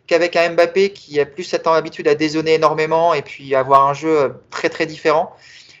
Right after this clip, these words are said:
ça marcherait peut-être pas forcément aussi bien avec Mbappé. Donc ce sera encore un,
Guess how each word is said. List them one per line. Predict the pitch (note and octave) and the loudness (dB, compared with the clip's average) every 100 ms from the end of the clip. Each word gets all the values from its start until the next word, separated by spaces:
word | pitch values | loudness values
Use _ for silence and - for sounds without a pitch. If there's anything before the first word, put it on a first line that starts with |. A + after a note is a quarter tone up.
| _ | _
ça | - D3+ | -2 2
marcherait | C#3+ D3+ D#3+ | 4 2 0
peut-être | D#3+ D#3+ | 0 2
pas | F3+ | 2
forcément | F3+ - F3 | 0 -4 -2
aussi | F3 - | -2 -4
bien | D#3+ D#3 | -4 -2
avec | D3+ D3+ | -2 -4
Mbappé. | D3+ D3+ D3+ D3+ | -2 -2 0 -2
Donc | D3 | -2
ce | C#3+ | -6
sera | - | 2
encore | D3 D3 F3 E3 | 4 6 6 6
un, | C#3+ C3+ | 4 2